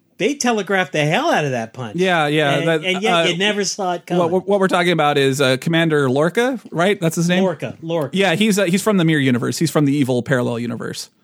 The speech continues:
Speaker 2: That's why he's been kind of ruthless and evil the whole season. Which, yeah.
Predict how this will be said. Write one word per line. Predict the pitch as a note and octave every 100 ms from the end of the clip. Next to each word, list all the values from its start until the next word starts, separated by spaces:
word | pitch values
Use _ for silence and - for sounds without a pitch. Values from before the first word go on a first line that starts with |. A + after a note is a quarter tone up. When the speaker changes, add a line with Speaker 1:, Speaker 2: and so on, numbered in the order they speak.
| _ _ _ _
Speaker 2:
That's | D3+ D#3
why | D#3+ C#3+
he's | C#3+ C#3+
been | C#3+
kind | C#3 C3+
of | B2
ruthless | B2 - -
and | B2+
evil | B2+ B2 B2
the |
whole | - -
season. | - C#3 G#2+ C3+ - _ _ _ _ _ -
Which, | B2+ B2 -
yeah. | C3+ B2+ B2 A#2+ A2+